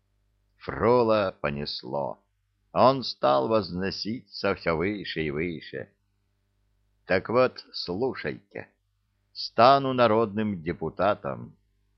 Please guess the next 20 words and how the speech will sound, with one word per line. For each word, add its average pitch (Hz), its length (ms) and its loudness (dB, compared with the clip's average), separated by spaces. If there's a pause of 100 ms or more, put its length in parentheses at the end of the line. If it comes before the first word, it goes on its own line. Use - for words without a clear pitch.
а 80 100 -4
там 135 300 2
пишут 123 580 -6
биографию. 78 1040 0 (600)
А 101 200 8
у 135 60 4
меня 147 320 2
будет 117 480 0
написано: 78 960 -6 (880)
«Служил 110 800 0 (180)
в 110 160 -10
армии». 90 640 0 (720)
Сейчас 131 600 2
разве 120 480 2
многие 120 540 -2
служат 85 560 -8
в 87 80 0
армии? 62 360 0 (540)
Совсем 80 560 -4
нет. 110 540 -2